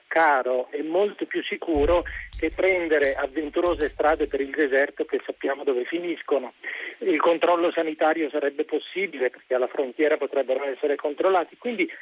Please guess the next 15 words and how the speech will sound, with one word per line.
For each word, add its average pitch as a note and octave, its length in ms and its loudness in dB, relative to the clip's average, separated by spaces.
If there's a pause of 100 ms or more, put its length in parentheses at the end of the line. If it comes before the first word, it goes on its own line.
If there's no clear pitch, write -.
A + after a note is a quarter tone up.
(120)
rendiamo G3 460 2
più - 220 -10
permeabili D3+ 880 0
i C#3 40 -12
nostri C#3+ 520 -4 (300)
confini D#3 680 -2
e D#3 160 2
non F3+ 340 0
lasciamo, D3 1040 2
diciamo D3+ 380 -4
così, - 260 -2
tra D3+ 140 0
virgolette, C#3+ 720 -2
in E3 220 -6
gabbia B2 680 -2